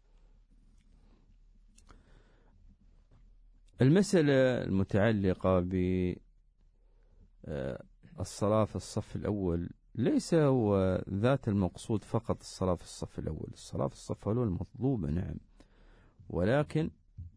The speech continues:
المطلوب هو المبادرة إلى الحضور إلى المسجد حتى يدرك الصف الأول.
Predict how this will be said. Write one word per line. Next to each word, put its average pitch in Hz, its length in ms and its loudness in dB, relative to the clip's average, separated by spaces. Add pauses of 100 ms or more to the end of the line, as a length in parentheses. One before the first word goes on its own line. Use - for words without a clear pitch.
(340)
المطلوب 95 600 -2
هو 90 180 -2
المبادرة 98 840 -2
إلى 98 600 -4 (100)
الحضور 175 840 0
إلى 113 500 0
المسجد 101 640 0
حتى - 480 -4
يدرك 185 440 -2
الصف - 600 -4 (720)
الأول. 87 460 -2